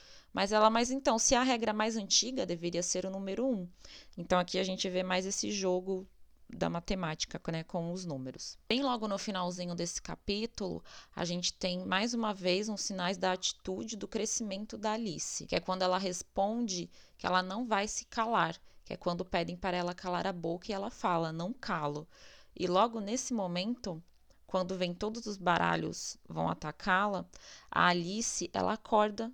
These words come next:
no colo da irmã. Então, a gente vê que foi realmente, a gente tem aqui a constatação só no final de que esse mundo das maravilhas, esse país das maravilhas que a Alice foi, foi realmente um sonho.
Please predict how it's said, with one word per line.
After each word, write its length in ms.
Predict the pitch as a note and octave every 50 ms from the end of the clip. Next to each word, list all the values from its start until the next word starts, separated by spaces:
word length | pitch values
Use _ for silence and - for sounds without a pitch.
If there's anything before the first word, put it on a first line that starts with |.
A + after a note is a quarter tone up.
| -
no 100 | A#3 G#3+
colo 260 | - - A#3 G#3 G#3+ G#3+
da 160 | G3+ A3 A3
irmã. 320 | A#3+ B3+ A#3+ G#3+ F3+ E3+ E3 -
Então, 240 | - F3 - F3 E3
a 60 | E3+
gente 320 | E3+ E3+ E3+ E3+ - -
vê 240 | E3+ F3 E3+ E3 E3+
que 380 | - - - - F3 D#3+ D#3 - -
foi 200 | - - F3+ F3+
realmente, 640 | F3 E3+ G3 F#3 G3 G#3+ B3 A#3+ G3+ F#3 G3+ - A3+
a 60 | G3+
gente 200 | G3 F3+ - -
tem 200 | - F#3 F3+ F3+
aqui 160 | F3 - F#3+
a 60 | -
constatação 840 | - - F#3+ G#3 - - G#3 G#3 - G#3+ G#3 - - - F#3 F#3 A3
só 260 | - - - G#3 G3+
no 120 | A3 B3+ C4
final 520 | - - C#4+ B3+ B3 G#3+ G3 G3+ A3+ C4 - - - - - - - - - - -
de 140 | E3 F3 F3
que 260 | - - G3+ - -
esse 280 | - F3+ - - - F#3+
mundo 400 | F#3 F3+ F3+ G#3 A#3+ A3 G3 F3+
das 180 | E3+ E3+ E3+
maravilhas, 760 | F3 F#3 F3 E3+ E3+ D#3 D#3 E3 F3+ G#3+ G#3+ F#3+ F3+ E3+ D#3
esse 220 | D#3+ D#3+ - - -
país 380 | - - E3+ E3 E3+ F#3 F#3
das 120 | F#3+ F3+ F3
maravilhas 540 | F3+ F3 E3 E3 D#3+ D#3+ E3 D#3+ E3 D#3+
que 100 | - -
a 40 | G3
Alice 340 | F3+ E3+ E3 E3+ - - F3
foi, 460 | - - - - F#3+ G3+ A3 A#3 G#3+ - - - -
foi 220 | - - A3 G#3+ A3+
realmente 580 | A3+ B3 A#3 A#3 B3+ B3+ B3+ A#3+ B3 B3 -
um 100 | C#4+ D4+
sonho. 640 | - - - - D4 A#3 G#3+ G3+ G3 F#3+ F#3+ G3+